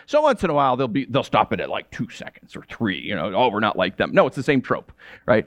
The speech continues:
It's always at the last possible second that they stop it.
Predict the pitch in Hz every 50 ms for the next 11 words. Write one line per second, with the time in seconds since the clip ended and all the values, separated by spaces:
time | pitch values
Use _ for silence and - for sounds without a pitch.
0 | - _ _ - 294 311 339 294 233 262 - 220 190 165 156 165 170 - - -
1 | 135 131 127 - 120 110 120 - - - 110 - 110 101 - 104 - 107 104 -
2 | - - 98 95 - - - -